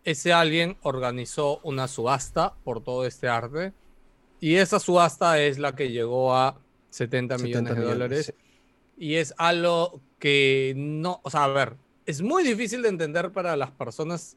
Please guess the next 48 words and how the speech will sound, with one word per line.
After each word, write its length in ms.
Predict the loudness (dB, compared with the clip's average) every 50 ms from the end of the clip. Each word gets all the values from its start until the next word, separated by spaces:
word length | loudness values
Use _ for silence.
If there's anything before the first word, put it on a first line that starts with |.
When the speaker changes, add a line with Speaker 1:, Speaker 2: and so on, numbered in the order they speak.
| _ _ -12
Speaker 1:
externas 640 | -12 -10 -6 -4 -4 -2 -2 -2 -4 -4 -4 -4 -6
a 40 |
este 160 | -8 -6 -6 -6
mundo, 240 | -6 -4 -4 -4
hasta 180 | -4 -2 -2 -2
para 200 | 0 0 0 0
nosotros 420 | -2 -4 -4 -4 -4 -4 -4 -4
mismos, 460 | -4 -6 -8 -8 -8 -10 -10 -10 -10 -10
o 100 | -10 -8
personas 440 | -8 -8 -8 -8 -8 -6 -6 -6
que 100 | -6 -6
ya 140 | -6 -6 -6
tenemos 480 | -6 -8 -8 -6 -4 -4 -6 -6 -8 -12 -18 -20 _ _ _ _ _ _ _
un 160 | -8 -6 -2 0
tiempo 260 | 0 0 0 0 -2
en 80 | -2
internet, 480 | -2 -2 -4 -4 -4 -2 -2 -2 -2 -2
¿no? 240 | -4 -6 -8 -8 -8 -10 -14 -18 -20 -20 _ _ _
El 140 | -2 0 2
pensar, 320 | 2 2 2 0 -2 0 0
"Oye, 220 | 2 2 2 2
¿por 220 | 2 0 -4 -2 0
qué 100 | 0 0
pagarías 640 | 2 2 2 4 2 2 2 2 2 0 0 -4 _ _ _ _ _ _ _ _ _ _ _ _ _ -2
por 200 | 0 2 4 4
algo, 360 | 4 4 4 2 0 -2 -2
por 140 | -2 -2 -2
un 160 | -2 -2 0
bien 220 | 2 2 2 2 0
digital, 460 | -4 -6 -2 4 8 10 10 10 8
Speaker 2:
Bueno, 80 | 6 2
Speaker 1:
¿no? 220 | -2 -2 -4 -4
¿Por 200 | -6 -4 -2 0
Speaker 2:
es 80 | 4 6
que, 120 | 8 8
Speaker 1:
qué?". 80 | 8 6
Speaker 2:
es 60 | 6
que 380 | 6 8 8 8 8 6 4 2
justo 280 | 2 2 4 6 6 4
eso, 240 | 6 4 2 2
todavía 300 | 0 _ 2 4 6 6
no 40 | 6
explicamos 400 | 4 2 0 0 2 4 4 4
mucho, 240 | 2 2 0 -2 -4
¿no? 80 | -4 -2
O 60 | 2
sea, 240 | 4 4 4 4 2
Speaker 1:
O, 60 | -4